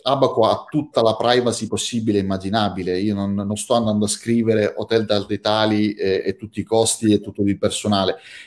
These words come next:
È ovvio che poi quelli sono dati messi insieme e,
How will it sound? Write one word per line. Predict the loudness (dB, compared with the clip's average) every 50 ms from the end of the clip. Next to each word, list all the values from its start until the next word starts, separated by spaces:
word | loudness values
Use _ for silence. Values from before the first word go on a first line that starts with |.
| -8 0
È | 2 4
ovvio | 4 4 4 2
che | 2 0 -2
poi | 4 4 4 6 6
quelli | 6 6 6 4
sono | 4 2 0 0 0 0 -2 -4
dati | -4 0 2 2 2 2 0 0 2 4 4 4 2 0 _ _ _ _ _ -20 -20 _ _ _ _ _ _ -4
messi | 0 0 0 0 0 -2 -2
insieme | -2 -2 2 4 6 6 6 6 6 4 4 2 0 -4 _ _ _ _ _ _ _ -20 _ _
e, | 4 6 6 8 6 6 4